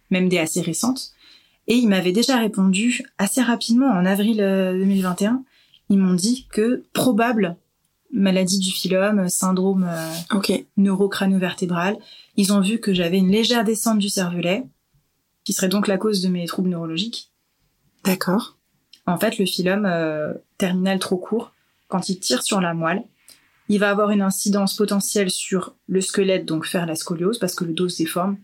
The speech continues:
Speaker 1: sous la pression, en fait.
Speaker 2: D'accord.
Speaker 1: Euh, et ça peut faire descendre un petit peu le
Speaker 2: Le cervelet.
Speaker 1: le cervelet. Alors, si ça descend beaucoup, ça provoque ce qu'on appelle une malformation d'Arnold-Chiari.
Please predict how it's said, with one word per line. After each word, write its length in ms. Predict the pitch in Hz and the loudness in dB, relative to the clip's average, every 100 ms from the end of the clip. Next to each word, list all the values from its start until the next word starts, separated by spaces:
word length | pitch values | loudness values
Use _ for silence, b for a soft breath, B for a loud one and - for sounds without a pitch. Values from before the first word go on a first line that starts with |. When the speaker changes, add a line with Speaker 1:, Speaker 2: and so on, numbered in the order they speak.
| _ _ - | _ _ -6
Speaker 1:
sous 240 | - 208 | -2 0
la 120 | 175 | 0
pression, 420 | 165 185 - 220 254 | 0 -2 -2 -6 -6
en 80 | 175 | -8
fait. 280 | - 196 - _ - | -8 -10 -12 _ -8
Speaker 2:
D'accord. 420 | 185 - 202 214 - _ b b b b b b _ _ - | -6 -2 -2 -2 -8 _ b b b b b b _ _ -4
Speaker 1:
Euh, 220 | 190 180 - | -2 -2 2
et 140 | 240 | 0
ça 140 | - 175 | 2 -2
peut 100 | 180 | -2
faire 300 | 208 220 - | -2 -2 -2
descendre 540 | 180 - 214 240 233 _ | -4 0 2 2 0 _
un 100 | 180 | -4
petit 160 | 170 185 | -2 -2
peu 100 | 233 | 0
le 520 | 214 202 190 185 180 175 170 - - - | 2 0 0 -2 -4 -4 -8 -10 -12 -6
Speaker 2:
Le 60 | 220 | -4
cervelet. 420 | - 190 190 175 | -2 0 0 0
Speaker 1:
le 80 | 190 | -2
cervelet. 520 | 190 208 202 185 165 - _ _ _ _ b b b b _ _ _ - | 0 0 2 0 -4 -10 _ _ _ _ b b b b _ _ _ -4
Alors, 160 | 180 156 | -4 -2
si 120 | 254 | 0
ça 120 | 254 | 0
descend 320 | 226 233 208 | 0 2 0
beaucoup, 460 | 170 170 233 294 320 _ _ - | 0 -2 0 0 0 _ _ -12
ça 360 | - 180 180 - _ _ | -4 -2 -4 -8 _ _
provoque 280 | - 185 233 | -6 -2 0
ce 80 | - | 0
qu'on 120 | 190 | -2
appelle 280 | 175 196 220 | -2 0 0
une 80 | 185 | 0
malformation 540 | 165 185 170 170 220 | -2 -2 -2 -2 -2
d'Arnold-Chiari. 760 | 202 190 196 190 190 180 175 | 0 0 0 -2 -4 -4 -8